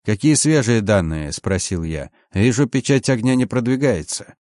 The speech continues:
Для исполинов использовали грубоватые маленькие модели, больше похожие на детские игрушки, но пропорции точные.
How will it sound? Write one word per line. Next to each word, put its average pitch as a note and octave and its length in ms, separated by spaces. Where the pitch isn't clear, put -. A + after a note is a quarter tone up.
Для F#2+ 300
исполинов B2 540
использовали B2 600
грубоватые A#2 720
маленькие G2+ 480
модели, G2 420
больше B2 400
похожие A#2+ 460
на A2 160
детские A2+ 460
игрушки, E2+ 540
но F#3 120
пропорции C#3 520
точные. F2 580